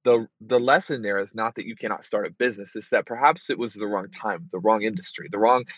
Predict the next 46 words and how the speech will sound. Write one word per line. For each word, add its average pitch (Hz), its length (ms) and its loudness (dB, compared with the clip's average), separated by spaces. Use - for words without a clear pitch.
you 127 80 2
didn't 127 140 6
have 117 80 2
the 117 80 6
right 104 160 6
mentors. 107 480 -6
You 123 140 0
know, 101 100 2
if 131 160 2
you're 135 240 8
an 113 80 0
entrepreneur 127 500 -4
and 117 80 -4
you're 104 160 -4
learning 131 300 -4
how 127 80 -4
to 117 40 -2
lead 117 220 -8
people, 117 420 -4
you 113 100 -10
know, 104 280 0
or 135 160 4
a - 20 0
manager 135 480 0
learning 110 240 -8
how 110 140 -6
to 95 60 -2
lead 95 200 -8
people 95 300 -6
or, 92 180 0
or 113 160 4
whatever, 113 440 4
and, 104 280 -6
and 110 140 -2
it 104 80 -4
doesn't 117 200 0
work 110 220 0
out, 110 240 6
it 143 160 8
is 131 160 2
imperative 156 520 2
that 110 200 -6
you 117 180 -6
learn 127 380 -2
the 104 80 -2
right 117 480 2